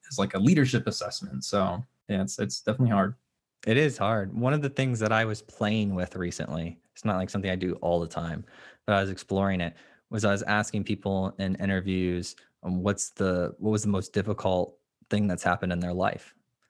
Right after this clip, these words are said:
Speaker 2: It's amazing the spectrum of stuff that you get, from, like, one time my car wouldn't start <laughs>
Speaker 1: <laughs>
Speaker 2: to, like, very seriously traumatic situations.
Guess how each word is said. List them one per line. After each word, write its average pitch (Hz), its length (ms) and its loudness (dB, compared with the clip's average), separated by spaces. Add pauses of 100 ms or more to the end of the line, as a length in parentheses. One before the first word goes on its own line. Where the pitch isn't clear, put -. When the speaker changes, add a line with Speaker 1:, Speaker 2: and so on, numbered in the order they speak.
(120)
Speaker 2:
It's - 200 -4
amazing 98 680 2
the 92 100 -2
spectrum 117 540 -2
of 85 120 -6
stuff - 260 -2
that - 120 -2
you 92 140 -2
get, 110 380 0 (720)
from, 95 200 0
like, 90 320 -2 (480)
one 101 260 0
time 98 240 0
my 90 160 -2
car 104 280 0
wouldn't 107 280 -2
start 110 460 0
<laughs> - 60 4 (1040)
Speaker 1:
<laughs> - 1040 0
Speaker 2:
to, 131 140 4
like, 101 240 4
very 107 440 2
seriously 104 640 2
traumatic 95 500 0
situations. 104 1000 0